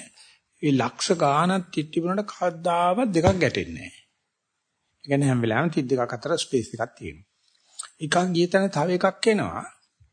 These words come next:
කවදාකවත් කාලය අනුව ගැටෙන්නෙත් නෑ. ඒක දිහා බලනකොට පේනවා හරි පුදුමයි. මේ අපි දෙන්නෙක් හිටියොත් ගැටෙනවා.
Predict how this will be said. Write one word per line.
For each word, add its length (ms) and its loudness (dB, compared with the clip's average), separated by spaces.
කවදාකවත් 600 0
කාලය 360 -2
අනුව 220 2
ගැටෙන්නෙත් 480 0
නෑ. 180 -4
ඒක 100 0
දිහා 160 2
බලනකොට 420 0
පේනවා 280 -6
හරි 180 -6
පුදුමයි. 500 2
මේ 60 -2
අපි 180 0
දෙන්නෙක් 460 4
හිටියොත් 340 2
ගැටෙනවා. 380 -6